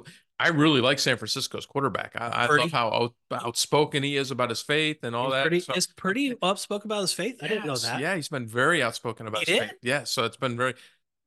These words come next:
Speaker 1: you know, so
Speaker 2: Why
Speaker 1: I,
Speaker 2: didn't I know that?
Speaker 1: I like that, but I don't, something tells me Kansas City's gonna win by thirteen points. I don't know.
Speaker 2: Oh,
Speaker 1: Twenty,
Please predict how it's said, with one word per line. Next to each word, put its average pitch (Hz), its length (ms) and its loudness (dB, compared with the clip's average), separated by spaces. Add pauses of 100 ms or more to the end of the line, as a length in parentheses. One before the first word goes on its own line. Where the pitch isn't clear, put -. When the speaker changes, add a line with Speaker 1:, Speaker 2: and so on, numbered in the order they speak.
Speaker 1:
you 127 60 0
know, 107 120 -8
so - 160 0
Speaker 2:
Why 113 140 2
Speaker 1:
I, 135 140 4
Speaker 2:
didn't 175 140 4
I 175 80 6
know 190 140 4
that? 147 120 2
Speaker 1:
I 160 100 4
like 156 320 4
that, 123 320 0
but 127 420 0
I 120 60 -4
don't, 208 200 -4
something 247 440 2
tells 185 340 2
me 175 240 -2 (320)
Kansas 151 320 2
City's 143 240 0
gonna 127 140 0
win 120 160 0
by 117 100 -2
thirteen 113 480 -2
points. 104 320 -14 (160)
I 117 60 0
don't 107 80 -2
know. - 140 -6 (560)
Speaker 2:
Oh, 139 40 4
Speaker 1:
Twenty, 151 160 4